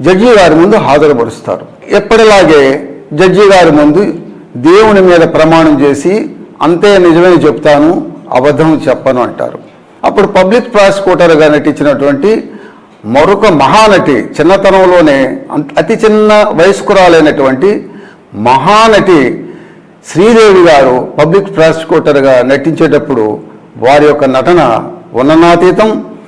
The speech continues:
నందమూరి తారక రామారావు గారికి ఏమాత్రము తీసిపోయినటువంటి విధంగా నటించింది. అప్పుడు, "మీ పేరు బొబ్బులి పులి,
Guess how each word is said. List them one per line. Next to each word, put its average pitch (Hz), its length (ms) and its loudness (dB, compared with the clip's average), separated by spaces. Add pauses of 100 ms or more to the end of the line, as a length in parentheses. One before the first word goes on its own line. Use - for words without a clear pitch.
(140)
నందమూరి 190 480 2
తారక 156 320 0
రామారావు 147 540 2
గారికి 135 300 0
ఏమాత్రము 185 1160 2 (320)
తీసిపోయినటువంటి 185 800 0
విధంగా 143 360 0
నటించింది. 113 680 -4 (600)
అప్పుడు, 139 500 0 (280)
"మీ 147 180 2
పేరు 165 560 0 (600)
బొబ్బులి 156 460 0
పులి, 139 520 -2